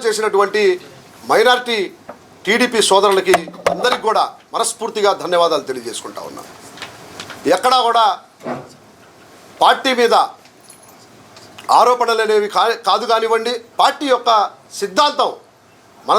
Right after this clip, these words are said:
సిద్ధాంతానికి వేరుపడినప్పుడు ఖచ్చితంగా ప్రయాణాన్ని మార్చుకోవాల్సినటువంటి అవసరం ఉంది. సైద్ధాంతికంగా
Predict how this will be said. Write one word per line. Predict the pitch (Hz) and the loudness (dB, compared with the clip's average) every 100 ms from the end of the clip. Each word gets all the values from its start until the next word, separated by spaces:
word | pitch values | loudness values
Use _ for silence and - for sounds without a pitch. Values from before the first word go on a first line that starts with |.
| 214 | 0
సిద్ధాంతానికి | 196 262 254 254 247 208 | 0 0 2 -2 -2 0
వేరుపడినప్పుడు | 226 226 208 214 208 202 | 2 0 -2 -2 -2 -4
ఖచ్చితంగా | 196 - 233 220 202 - - - | -6 -2 0 2 0 -2 -14 -4
ప్రయాణాన్ని | 175 220 226 226 202 | 2 2 2 0 2
మార్చుకోవాల్సినటువంటి | 180 220 - 214 180 175 160 147 135 | 0 -2 -2 -2 -2 -6 -6 -6 -6
అవసరం | 156 170 127 | -6 -6 -8
ఉంది. | - - - - - - - - - - - | -12 -20 -20 -20 -20 -20 -20 -20 -20 -14 -2
సైద్ధాంతికంగా | 170 226 202 247 247 240 233 240 | 2 2 2 0 0 -2 2 4